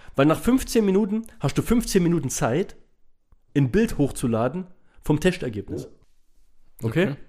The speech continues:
Speaker 1: Das machst und dann hast du's geschafft. Und dann bekommst du eine E-Mail, dass dein Testergebnis eingegangen ist.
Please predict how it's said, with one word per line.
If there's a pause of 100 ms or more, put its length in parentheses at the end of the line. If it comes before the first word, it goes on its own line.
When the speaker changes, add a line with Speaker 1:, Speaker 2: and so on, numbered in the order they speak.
(760)
Speaker 1:
Das
machst (400)
und
dann
hast
du's
geschafft. (520)
Und
dann
bekommst
du
eine
E-Mail,
dass
dein
Testergebnis
eingegangen
ist.